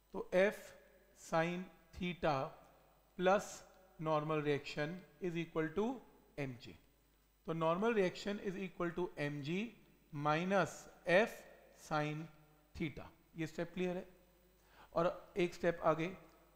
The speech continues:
अगर question में ये mentioned है कि body just able to move,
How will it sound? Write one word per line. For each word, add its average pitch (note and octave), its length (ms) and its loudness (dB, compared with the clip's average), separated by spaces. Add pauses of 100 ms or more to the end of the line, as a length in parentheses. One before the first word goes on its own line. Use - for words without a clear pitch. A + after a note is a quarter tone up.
अगर A3 220 6
question G3 420 0
में G3 100 -2
ये G3 160 0
mentioned D3 520 -4
है G2+ 160 -10 (640)
कि G#3 80 4
body E3+ 400 6 (160)
just A#3 340 2
able F#3+ 240 4
to F#3+ 160 0
move, D#3 180 -2